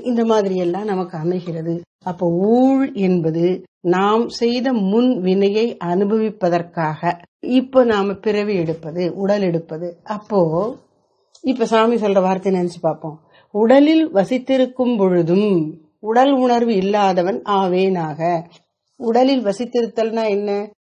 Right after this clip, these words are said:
உடல்ங்கிற ஒரு கூட்ட, ஒரு இடத்தை நமக்குரியதா வைத்துக்கொண்டு யார் வசிக்கிறா? அந்த ஜீவனாகிய மனசு வசிக்கிறது. மனது வசிப்பதற்கு இடம் இந்த உடல். அந்த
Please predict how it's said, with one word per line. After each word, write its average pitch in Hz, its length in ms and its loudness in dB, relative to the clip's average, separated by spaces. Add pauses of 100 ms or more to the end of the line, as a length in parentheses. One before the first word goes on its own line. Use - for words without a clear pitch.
(120)
உடல்ங்கிற 233 680 0
ஒரு 180 260 0
கூட்ட, 247 360 -6 (560)
ஒரு 196 280 -2
இடத்தை 214 460 -2 (460)
நமக்குரியதா 214 760 -2
வைத்துக்கொண்டு 185 680 -2 (500)
யார் 220 320 2
வசிக்கிறா? 208 520 -4
அந்த 196 300 -4
ஜீவனாகிய 208 800 0
மனசு 190 480 -4
வசிக்கிறது. 175 640 -6 (340)
மனது 220 420 2
வசிப்பதற்கு 202 920 -2 (220)
இடம் 220 300 0 (140)
இந்த 196 280 0
உடல். 156 280 -6 (240)
அந்த 208 300 0